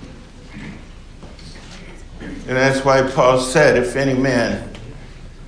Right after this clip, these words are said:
be in Christ, that man is a new creation." And he delineated further in other areas of Scripture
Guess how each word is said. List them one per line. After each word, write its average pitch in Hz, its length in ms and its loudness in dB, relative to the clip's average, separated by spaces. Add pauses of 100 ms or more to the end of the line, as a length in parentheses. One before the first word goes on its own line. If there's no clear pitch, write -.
(560)
be 135 140 0
in 127 200 -2
Christ, 127 640 0 (2250)
that 127 280 2
man 131 400 0
is 147 580 -2 (1160)
a 117 80 -8
new 117 160 -4
creation." 127 540 -6 (2500)
And 135 160 2
he 131 400 0 (500)
delineated 143 800 4
further 151 480 4
in 127 180 0
other 135 280 2
areas 139 720 2
of 123 80 -4
Scripture 139 880 0